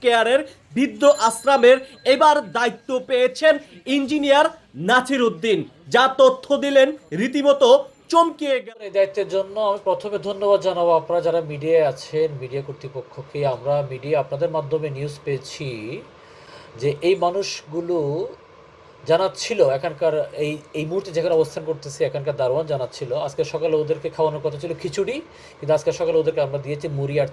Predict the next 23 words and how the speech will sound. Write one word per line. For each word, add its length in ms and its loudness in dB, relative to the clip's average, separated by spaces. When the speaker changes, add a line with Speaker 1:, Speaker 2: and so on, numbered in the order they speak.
Speaker 2:
চা। 120 -6
এবং 200 8
আগামীকালকে 640 2
এই 120 -2
অসহায় 360 4
মানুষগুলোর 380 -6
জন্য 160 -10
কী 80 -12
খাবার 300 2
দেবো 240 0
আমরা 200 -4
জানি 240 -4
না। 80 -6
আগামীকালকে 440 -2
পরশু 420 -6
ওদের 160 -4
জন্য 200 -4
খাওয়ার 240 2
কোনো 180 -8
ব্যবস্থা 320 -6
নেই। 180 -14
এই 100 2
নিউজগুলো 320 -2